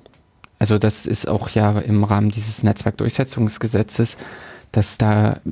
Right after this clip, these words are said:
eigentlich ein neues Gesetz zum Teil geschaffen wird, das Dinge regelt, die mehr oder weniger auch schon geregelt sind.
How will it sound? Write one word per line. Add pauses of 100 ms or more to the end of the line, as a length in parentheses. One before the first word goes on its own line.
eigentlich
ein
neues
Gesetz
zum
Teil
geschaffen
wird, (760)
das (640)
Dinge (320)
regelt,
die
mehr
oder
weniger
auch
schon
geregelt
sind.